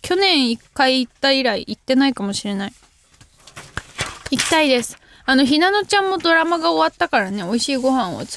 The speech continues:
れて行きたいなって思います。はい。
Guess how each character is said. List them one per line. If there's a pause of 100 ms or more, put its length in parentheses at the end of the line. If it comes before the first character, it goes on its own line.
(140)
れ
て
行
き
た
い
な
っ
て (180)
思
い
ま
す。
は
い。